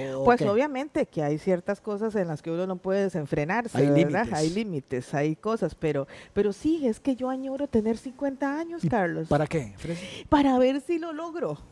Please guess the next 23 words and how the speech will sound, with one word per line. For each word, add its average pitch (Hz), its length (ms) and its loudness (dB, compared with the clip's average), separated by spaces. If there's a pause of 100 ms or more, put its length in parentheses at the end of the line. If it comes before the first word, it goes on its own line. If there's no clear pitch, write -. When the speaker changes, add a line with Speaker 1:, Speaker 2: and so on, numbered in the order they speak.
(260)
Speaker 2:
Cincuenta 254 720 2
años 302 340 -4
es 294 160 -2
la 302 140 -2
mitad 277 340 0
de 277 80 2
cien 269 480 -2 (240)
y 180 140 4
es 185 160 2
mucho. 196 500 -6 (400)
Y 175 80 6
en 165 80 2
estos 175 360 -4
tiempos 233 440 0
en 160 120 -6
donde 151 260 -2
se 160 140 -4
me 156 100 -2
ha 170 60 -2
muerto 196 380 0
tanta 180 360 -2
gente 214 380 0
amada, 202 500 -2